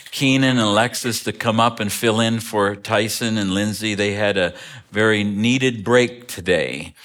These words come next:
uh, vacation time. So we're so grateful for this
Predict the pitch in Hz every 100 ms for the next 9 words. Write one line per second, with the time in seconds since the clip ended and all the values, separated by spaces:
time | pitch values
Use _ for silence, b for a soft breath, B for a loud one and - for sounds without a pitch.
0 | B B - 82 82 78 80 90 - 95
1 | 92 90 78 90 78 69 76 - 82 80
2 | 107 98 95 98 98 95 82 - 85 80
3 | 78 76